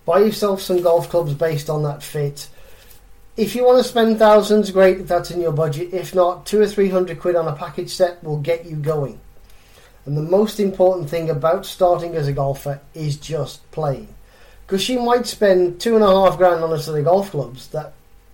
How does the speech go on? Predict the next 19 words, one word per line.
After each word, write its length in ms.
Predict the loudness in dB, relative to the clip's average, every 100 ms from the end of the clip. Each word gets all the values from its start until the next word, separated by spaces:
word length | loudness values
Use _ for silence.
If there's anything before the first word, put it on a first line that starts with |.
| -20
someone's 420 | -6 -4 -2 -4
recommended 540 | -4 -8 -6 -2 -2 -4
for 200 | -10 -12
you. 200 | -16 -18 _ -20 -20 -20 -20
Six 380 | -6 -4 -4 0
months 300 | 0 0 -4
or 60 |
twelve 280 | -6 -2 0
months 200 | 0 0
down 200 | 0 0
the 60 | 0
line, 480 | -2 0 -2 -4 -10 -20 -16
you're 140 | -2
gonna 160 | 2 4
do 140 | 6
one 140 | 6 4
or 80 | 2
two 220 | -4 -6
things. 580 | -2 -2 -4 -12 -20